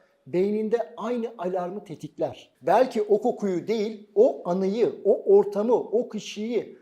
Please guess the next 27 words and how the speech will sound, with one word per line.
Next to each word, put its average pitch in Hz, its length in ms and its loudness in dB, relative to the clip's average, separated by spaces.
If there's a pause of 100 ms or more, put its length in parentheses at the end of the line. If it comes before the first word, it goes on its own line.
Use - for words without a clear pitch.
(180)
o 285 180 0
duyguyu 247 460 0
sevmiyorsundur. 151 1040 -2 (240)
Tekrar 247 420 -2
hatırlatmasına 220 880 -4
tahammül 214 460 -4
etmek 208 380 -4
istemiyorsun. 151 720 -8 (100)
İşte 226 260 -4
bu 294 100 2
yüzden 170 460 -4
yıllarca 196 840 -2
aynı 208 300 -6
refleksle 170 720 -10
parfüm 165 480 -10
seçmeye 131 460 -10
çalışıyorsun. 123 720 -14 (360)
"Bu 226 140 -4
içerik 190 320 -4
mutlaka 175 560 -6
bunun 190 220 -4
dışında 185 360 -8
olmalı." 185 500 -4
diyerekten 185 540 0
başlıyorsun 139 500 -6
parfüm 139 380 -4
koklamaya. 127 640 -8